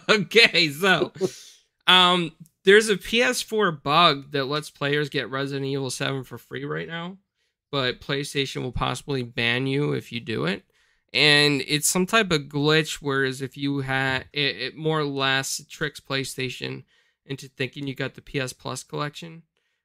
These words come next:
Speaker 1: uh, just by clicking on an image, and you get Resident Evil seven for free.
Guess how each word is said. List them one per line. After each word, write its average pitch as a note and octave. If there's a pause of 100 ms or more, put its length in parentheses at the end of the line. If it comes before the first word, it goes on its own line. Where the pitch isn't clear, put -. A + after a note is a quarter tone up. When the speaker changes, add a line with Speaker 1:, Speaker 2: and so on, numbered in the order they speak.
Speaker 1:
uh, B2+
just B2+
by B2
clicking C3+
on B2+
an A2+
image, D3+ (340)
and C#3
you D3+
get C#3+
Resident C3+
Evil C3+
seven B2+
for -
free. G3